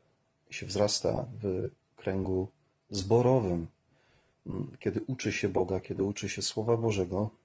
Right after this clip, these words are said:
kiedy ta wiedza, kiedy ta nauka jest wpajana w serce i w umysł w sposób naturalny.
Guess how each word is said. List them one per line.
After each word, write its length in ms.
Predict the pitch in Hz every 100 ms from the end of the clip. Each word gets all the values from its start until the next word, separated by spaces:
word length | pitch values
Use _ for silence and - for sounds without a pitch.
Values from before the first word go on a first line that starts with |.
| _ _ _ _ _ _ _ _
kiedy 240 | - 90 -
ta 180 | 95
wiedza, 340 | 135 139 - -
kiedy 200 | - 101
ta 140 | 107
nauka 400 | 110 113 120 98
jest 360 | 98 107 - - _ _ _ _ _ _ - -
wpajana 480 | - 92 92 151 147
w 80 | -
serce 320 | 151 151 107
i 40 |
w 140 | - -
umysł 520 | 135 123 101 95 -
w 60 | -
sposób 360 | - 101 101
naturalny. 720 | 101 104 - 104 120 107 92